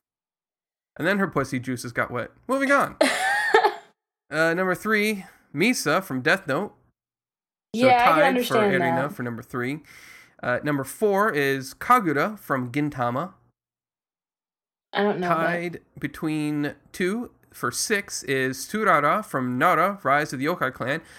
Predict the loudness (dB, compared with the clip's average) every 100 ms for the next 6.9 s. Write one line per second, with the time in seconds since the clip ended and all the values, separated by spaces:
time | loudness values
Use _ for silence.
0 | -18 -4 0 2 0 0 -4 -6 -6 _
1 | -20 -4 0 2 4 4 0 -4 -8 -8
2 | -8 -14 _ _ _ _ _ _ _ _
3 | _ _ -6 -4 -2 0 2 2 2 2
4 | -2 0 2 4 4 2 0 -2 -2 -2
5 | 0 -4 -2 0 2 0 0 0 0 -2
6 | -4 -4 -6 -6 -2 0 0 -2 -8